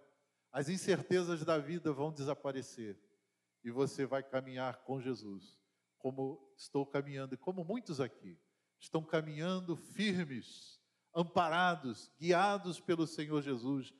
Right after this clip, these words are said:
com esperança na alma. Atravessamos dificuldades, sim.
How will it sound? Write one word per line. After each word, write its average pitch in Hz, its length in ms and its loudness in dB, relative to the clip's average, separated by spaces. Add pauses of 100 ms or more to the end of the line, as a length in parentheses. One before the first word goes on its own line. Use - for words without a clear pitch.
(260)
com 180 120 4
esperança 208 920 6
na 208 120 4
alma. 156 540 6 (280)
Atravessamos 226 800 2
dificuldades, 214 720 -2
sim. 180 500 -4